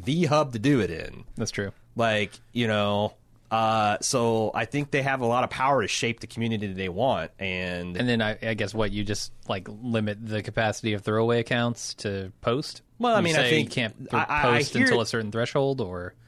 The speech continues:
Speaker 1: I don't know. I mean, I hear that there's tools that you can see, like, that, you know, you can look at I P analysis and stuff. I don't know what mods have on Reddit, honestly.
Speaker 2: Yeah, yeah,
Speaker 1: But I
Speaker 2: probably.
Speaker 1: know, like,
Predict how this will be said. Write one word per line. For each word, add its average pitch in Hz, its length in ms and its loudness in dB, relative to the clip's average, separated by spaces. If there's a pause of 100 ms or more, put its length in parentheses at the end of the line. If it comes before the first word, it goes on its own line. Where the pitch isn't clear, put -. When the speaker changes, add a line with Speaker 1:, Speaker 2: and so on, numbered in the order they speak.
Speaker 1:
I 104 140 0
don't 82 100 -2
know. 78 300 -4
I 113 80 0
mean, 127 140 0
I 131 60 0
hear 147 200 2
that 120 100 -2
there's 104 200 -2
tools 113 300 -2
that 101 100 -2
you 101 80 -2
can 95 160 -6
see, 101 300 -2
like, 98 340 -2
that, 92 260 -6
you 95 100 -6
know, 95 80 -4
you 92 80 -4
can 92 140 -6
look 92 140 -4
at 80 80 -2
I 92 100 -2
P 98 180 -6
analysis 92 520 -4
and 92 100 -10
stuff. 95 240 -4
I 120 60 0
don't 127 100 0
know 104 80 0
what 85 100 -2
mods 87 280 -4
have 87 180 -4
on 80 100 -8
Reddit, 80 280 -6
honestly. 80 480 -8
Speaker 2:
Yeah, 95 120 0
yeah, 90 160 -8 (120)
Speaker 1:
But 98 120 -2
I 113 140 0
Speaker 2:
probably. 110 60 -2
Speaker 1:
know, 110 220 2
like, 101 420 -2